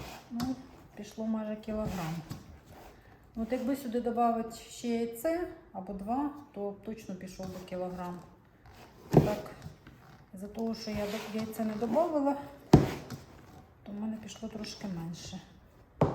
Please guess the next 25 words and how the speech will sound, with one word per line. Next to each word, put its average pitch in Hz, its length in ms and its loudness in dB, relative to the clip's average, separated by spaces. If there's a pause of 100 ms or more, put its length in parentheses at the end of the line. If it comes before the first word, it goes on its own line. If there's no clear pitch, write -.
(760)
Бачите, 196 300 -2
воно 196 200 0 (120)
липне 190 380 -2
до 190 160 0
рук, - 300 -6 (1300)
м'якеньке. 190 640 -2 (1040)
Ну, 214 100 -4
коли 214 240 2
воно 202 340 0 (520)
підійде, 214 540 -2 (220)
воно 180 200 -6
не 208 120 -2
буде 180 260 -6
липнути. 170 520 -8 (720)
Зараз 180 360 -2
його 175 140 -2
змащу 190 360 -6
зверху 190 400 -2
олійкою, 202 460 -2
накрию 196 440 -4
плівочкою 226 640 -4 (160)
і 320 40 -12
нехай 185 300 -6
підходить 175 480 -8
собі. 175 220 -8